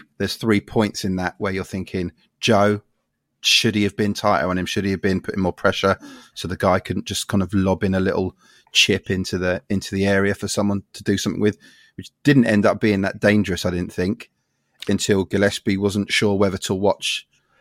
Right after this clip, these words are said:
the ball or the player, and then kind of ended up watching neither. Um,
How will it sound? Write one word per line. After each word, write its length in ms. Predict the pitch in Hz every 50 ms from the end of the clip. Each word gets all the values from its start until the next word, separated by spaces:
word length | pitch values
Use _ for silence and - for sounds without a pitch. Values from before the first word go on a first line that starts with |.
| _ _ _ _ _ _ _ _ _ - - _ -
the 120 | 110 113 117
ball 340 | 117 120 113 110 107 101
or 100 | 101 98
the 80 | 92 95
player, 460 | - - - 110 104 101 90 87 90
and 80 | 92 98
then 140 | 98 95 92
kind 200 | - - 104 98
of 80 | 92
ended 220 | 101 101 92 95 92
up 100 | - -
watching 380 | 107 - - - - 98 95 95
neither. 500 | 98 98 98 92 82 87 85 95 107 - _ _ _ _ _ _ _ _ _ _ _ _ _ _ _ -
Um, 540 | 95 95 92 90 90 90 90 90 92 95